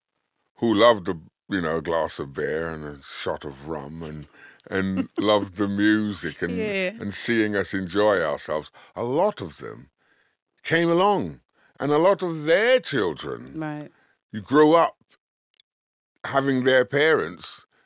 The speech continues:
Speaker 1: listen to that kind of music.
Speaker 2: Give us your, your feelings, your thoughts about music today, about the music culture we have today, and how it relates. What are some of the similarities that you see between now and then?
Speaker 1: Well,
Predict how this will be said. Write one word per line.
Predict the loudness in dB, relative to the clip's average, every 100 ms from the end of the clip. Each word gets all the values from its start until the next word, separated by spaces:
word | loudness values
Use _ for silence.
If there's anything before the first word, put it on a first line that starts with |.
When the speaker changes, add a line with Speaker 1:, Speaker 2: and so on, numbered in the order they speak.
| _
Speaker 1:
listen | -2 0 0 -2 -6
to | -4 -8 -8 -12 -16 _ _ _ _ _
that | -4 -2
kind | -2 0 0
of | -2
music. | 0 0 -2 -2
Speaker 2:
Give | 0 4
us | 4 4
your, | 2 4 4 4 0 -4 -20 -20 -20 -6
your | -2 -2
feelings, | 0 0 0 -2 -4 -6
your |
thoughts | -6 -2 0 0 -4
about | -4 0 0 -2 _ _ -6
music | -2 0 -2
today, | -2 -2 0 -2
about | -2 -2 -4 -4
the | -4
music | -2 -2
culture | -2 -4 -2
we | -2
have | -4 -6
today, | -6 -4 -4 -8 _ _ _ _ _ -4
and | -2 0 -4
how | -6 -2 2 4 2
it | -2
relates. | -2 0 0 0
What | -2 -2
are |
some | -2 -2
of |
the | -2
similarities | 0 2 2 2 0 -4 -4
that | -4
you | -6
see | -6 -6 -4 -4 -6 -10 -12
between | -8 -4 -2 0
now | -2 -4
and | -4 -4
then? | -4 0
Speaker 1:
Well, | 4 6 4